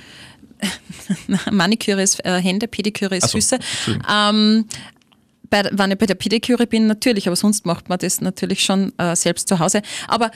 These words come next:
Speaker 1: was ich eigentlich viel, viel spannender finde, ist, mittlerweile haben wir ja, sagen wir,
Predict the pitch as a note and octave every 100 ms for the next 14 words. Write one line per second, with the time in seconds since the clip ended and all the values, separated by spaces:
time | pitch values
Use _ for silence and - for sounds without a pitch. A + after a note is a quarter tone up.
0 | - A3 A#3 B3+ C#4+ G#3 A#3 A3+ - C#4
1 | D4 - F#3+ - D4+ - F3+ B3+ F4+ G#3+
2 | F3 - G3 A3 - A3+ A3+ - - _
3 | D3+ B3 B3+ A#3 F3+ G#3+ F#3+ D3+ G#3+ G3+
4 | G3 F#3 E3+ E3+ F3 - F3+ F#3 E3